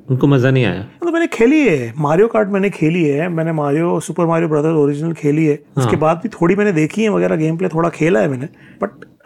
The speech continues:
Speaker 2: as a film, the narrative didn't work for me।
Speaker 1: Basically, मैंने एक line पढ़ा, which very aptly describes the movie, is that this is Illumination's best movie and it was still crap।
Speaker 2: Illumination कौन है?
Speaker 1: Animation Studio।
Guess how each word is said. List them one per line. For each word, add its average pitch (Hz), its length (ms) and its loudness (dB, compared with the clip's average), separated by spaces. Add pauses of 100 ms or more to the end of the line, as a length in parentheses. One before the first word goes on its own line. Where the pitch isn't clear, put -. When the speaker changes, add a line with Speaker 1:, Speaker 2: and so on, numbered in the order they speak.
Speaker 2:
as 170 100 2
a 185 60 2
film, 190 300 0 (120)
the 185 220 2
narrative 156 460 0
didn't 147 220 0
work 131 140 -4 (120)
for 113 80 -10
me। 110 60 -16 (340)
Speaker 1:
Basically, 139 320 0
मैंने 135 260 2
एक 131 80 2
line 117 300 2
पढ़ा, 117 220 0
which 117 300 -2 (360)
very 113 280 2
aptly 110 520 -2
describes 110 500 -4
the - 60 -6
movie, 113 360 0 (400)
is 117 160 2 (220)
that 117 160 0 (180)
this 120 180 0
is 127 320 2
Illumination's 123 680 2 (160)
best 131 240 -2 (100)
movie 120 300 0 (340)
and 117 160 2
it 120 80 -4
was 123 180 2
still 117 200 2
crap। 98 500 -8
Speaker 2:
Illumination 165 480 -2
कौन 151 200 -6
है? 123 80 -16 (260)
Speaker 1:
Animation 127 420 2
Studio। 104 400 -2